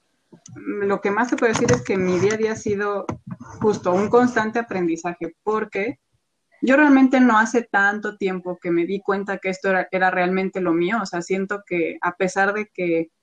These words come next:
lo estudié antes, después lo dejé como un poco abandonado y demás, y siento que el punto donde ya realmente me dediqué a esto más de lleno no tiene mucho tiempo.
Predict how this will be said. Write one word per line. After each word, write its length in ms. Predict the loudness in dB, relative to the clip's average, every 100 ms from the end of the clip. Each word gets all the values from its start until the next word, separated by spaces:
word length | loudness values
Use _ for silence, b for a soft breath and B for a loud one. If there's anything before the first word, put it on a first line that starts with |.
| _ _ _
lo 140 | 0 0
estudié 440 | 4 4 6 6
antes, 300 | 4 2 2
después 500 | 0 -2 0 0 2
lo 140 | 0 0
dejé 280 | 0 -4
como 200 | -2 0 0
un 80 |
poco 200 | 0 0
abandonado 480 | 4 4 4 2 2
y 40 | 2
demás, 340 | 0 0 0
y 80 | -4
siento 300 | -2 -4 -2
que 100 | 0
el 140 | 0 0
punto 260 | -2 0
donde 240 | 0 2 2
ya 120 | 2
realmente 420 | 2 2 0 0
me 120 | 2 2
dediqué 320 | 2 0 -2
a 20 |
esto 200 | -2 0
más 240 | 2 2 0
de 100 | 0
lleno 320 | 0 -2 -2
no 180 | -2 -2
tiene 320 | -2 0 0
mucho 320 | 0 -4 -6
tiempo. 460 | -2 0 0 -4